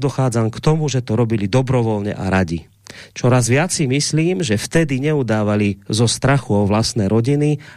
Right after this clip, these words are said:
ale s chuťou a nadšením. Rovnako radosne v päťdesiatych rokoch žiadali o najprísnejšie tresty pre svojich susedov a dnes sa už tetelia blahom, keď im to zase bude dovolené.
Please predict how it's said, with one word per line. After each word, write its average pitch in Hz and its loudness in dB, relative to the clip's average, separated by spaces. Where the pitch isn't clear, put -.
ale 101 2
s - -2
chuťou 160 2
a 113 0
nadšením. 110 -2
Rovnako 160 0
radosne 160 0
v - -20
päťdesiatych 143 0
rokoch 131 -2
žiadali 120 2
o 101 2
najprísnejšie 120 0
tresty 120 0
pre 107 -2
svojich 110 0
susedov 143 0
a - -8
dnes 131 2
sa 123 0
už - -4
tetelia 120 0
blahom, 127 0
keď 117 2
im 123 0
to 110 0
zase 123 0
bude 110 0
dovolené. 110 -4